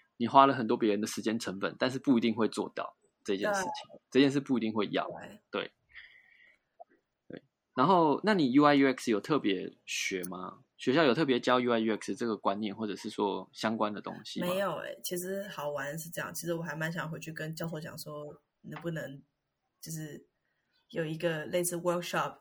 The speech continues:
Speaker 2: 讲一下U I也好这样子，因为其实以我们学校的风格来讲，就是我们学校都是走那种，
Speaker 1: 嗯。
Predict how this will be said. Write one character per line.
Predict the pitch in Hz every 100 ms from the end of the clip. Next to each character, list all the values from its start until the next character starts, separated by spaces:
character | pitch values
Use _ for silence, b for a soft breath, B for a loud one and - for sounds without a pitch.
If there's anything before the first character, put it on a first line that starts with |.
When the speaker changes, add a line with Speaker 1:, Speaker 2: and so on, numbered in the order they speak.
| -
Speaker 2:
讲 | 123
一 | 160
下 | 170
U | 156 151
I | 156 156
也 | -
好 | 160 - -
这 | -
样 | -
子， | 175 -
因 | 185
为 | 196 190 B B B B _
其 | -
实 | 165 156
以 | - 165
我 | 160
们 | 151 156
学 | 165
校 | 165 170
的 | 160
风 | - 160
格 | 170 -
来 | - -
讲， | - - - _ _
就 | -
是 | 165 160 143 -
我 | 143
们 | 147
学 | -
校 | 175
都 | 175
是 | 170 139
走 | 113 -
那 | 135
种， | 131 78
Speaker 1:
嗯。 | -